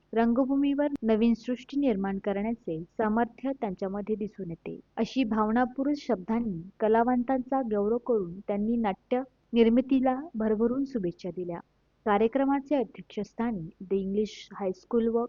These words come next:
कनिष्ठ महाविद्यालयाचे प्राचार्य गजानन उईके, प्रमुख अतिथी म्हणून प्रदीप झाडे, महाप्रबंधक नेर अर्बन बँक व ज्येष्ठ रंगकर्मी प्रथित यश, नाट्य दिग्दर्शक अश्विन वत्सल बनसोड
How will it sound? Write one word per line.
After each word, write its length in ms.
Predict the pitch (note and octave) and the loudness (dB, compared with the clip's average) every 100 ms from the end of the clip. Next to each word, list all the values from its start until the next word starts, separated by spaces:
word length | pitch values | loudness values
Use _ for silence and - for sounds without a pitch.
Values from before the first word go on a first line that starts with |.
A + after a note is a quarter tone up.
| - | -4
कनिष्ठ 440 | G#3 G#3 A3 - | -2 -2 -2 -2
महाविद्यालयाचे 800 | B3 G3+ G3 F#3 F#3 F#3 F#3 F#3+ | -2 0 -2 -2 -4 -4 -4 -8
प्राचार्य 640 | F#3 F3 - A#3+ A3+ E3 E3 | -8 -8 -8 -8 -6 -6 -6
गजानन 400 | F3+ F3+ F3+ F#3 - | -4 -4 -4 -6 -8
उईके, 400 | F#3+ G3+ - D#3 E3 _ _ _ _ | -8 -6 -6 -8 -10 _ _ _ _
प्रमुख 380 | - A#3 C4 C4 - | 2 4 4 0 -6
अतिथी 360 | G#3 A3 - | -4 -4 -2
म्हणून 340 | G#3+ A3+ G3+ E3+ | -2 0 -2 -6
प्रदीप 340 | - F3 G3 | -6 -4 -4
झाडे, 500 | F3+ - G3+ G3 E3 - _ _ - | -6 -6 -4 -4 -6 -12 _ _ -4
महाप्रबंधक 920 | A3 G3+ B3 B3+ A3 A3 A3+ G3+ F3 - | -2 0 2 2 2 2 0 -2 -8 -10
नेर 260 | G3 G3 A3+ - | -4 2 2 2
अर्बन 440 | G#3+ G#3 A3 A3 | -2 0 -2 -2
बँक 420 | F#3+ F3+ F#3+ G#3 - _ _ _ - | -2 -2 -2 -6 -12 _ _ _ -4
व 40 | |
ज्येष्ठ 400 | G#3 A3 A3+ - | 0 4 2 4
रंगकर्मी 880 | C#4 C4 G#3+ A3 G#3+ A3+ A#3+ F#3 E3 - _ | 2 4 0 -2 -2 -2 -2 -4 -8 -16 _
प्रथित 340 | - A#3+ A#3+ D4+ - - | 2 2 2 -2 -2 -2
यश, 400 | A#3+ F#3+ G3+ - | 0 0 -4 -6
नाट्य 400 | G#3+ G3+ - C4 | -4 -4 -2 -2
दिग्दर्शक 580 | B3+ G#3+ A#3+ A#3 - C4 - _ - | -2 -4 -4 -4 -4 -8 -8 _ -2
अश्विन 500 | A3 - - C4 B3+ | -2 -2 -4 0 0
वत्सल 480 | G#3+ - - G3+ E3+ - - | 0 -2 -4 -4 -4 -8 -4
बनसोड 480 | G3 G3+ B3+ G3+ | -4 -4 -4 -4